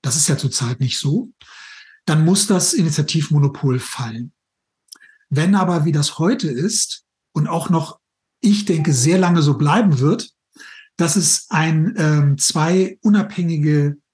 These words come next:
Gesetzgebungspolitikkammern gibt, nämlich das Parlament und den Rat, der die Mitgliedstaaten organisiert, dann bedarf es eines Ausgleichs zwischen diesen beiden Kammern.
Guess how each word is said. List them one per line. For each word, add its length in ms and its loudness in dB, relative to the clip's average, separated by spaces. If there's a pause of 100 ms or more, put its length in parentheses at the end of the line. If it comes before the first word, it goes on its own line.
(160)
Gesetzgebungspolitikkammern 1900 -2
gibt, 420 -8
nämlich 160 -4
das 180 -4
Parlament 720 -2 (640)
und 140 0
den 120 2
Rat, 600 0
der 80 2
die 80 2
Mitgliedstaaten 760 -2
organisiert, 800 -4 (640)
dann 220 0
bedarf 460 0
es 180 2
eines 280 0
Ausgleichs 840 0
zwischen 320 -2
diesen 240 0
beiden 340 -4
Kammern. 600 -4